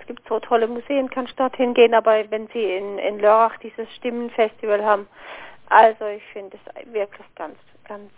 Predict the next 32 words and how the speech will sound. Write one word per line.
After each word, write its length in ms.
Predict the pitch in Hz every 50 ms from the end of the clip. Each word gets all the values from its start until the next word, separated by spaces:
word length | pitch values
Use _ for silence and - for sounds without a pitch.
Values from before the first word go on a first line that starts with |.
| - -
Ähm, 580 | - 214 202 202 208 208 202 202 202 202 208 202 - - - - - - - - - - - - - - - - - - - - -
ganz 260 | - 208 202 247 285 - - - -
toll 180 | 269 262 302
und 140 | 320 302 -
auch 180 | - 247 240 -
einfach 360 | - 240 226 - 262 226 - -
von 200 | - 233 220 220
den, 220 | 208 208 202 - - _ -
von 100 | - 220
den 140 | 208 214 214
Größen 680 | - - - 226 233 226 262 277 - - 294 277 254 - - -
Simply 360 | - 233 240 262 269 - 302 285
Red 300 | 269 285 269 240 240 -
in 280 | - - 240 240 240
Lörrach, 460 | 226 208 208 220 226 - 262 233 - -
ich 120 | - 226 - -
muss 140 | - 247 240 -
man 120 | - 226 -
sich 220 | - - - -
mal 160 | 226 220 220
auf 100 | 208 202
der 160 | - 208 - -
Zunge 260 | - 233 220 226 226
zergehen 420 | - - 254 240 - 233 233 226 226
lassen. 300 | 226 214 202 - - - - - - - - - - - - - -
Und 200 | - 240 - -
auch 200 | - 214 - -
Klock 280 | - - 233 214 - -
Klock, 240 | - 269 254 - -
die 80 | 233 - -
da, 140 | 226 202
diese, 220 | 196 - 233 220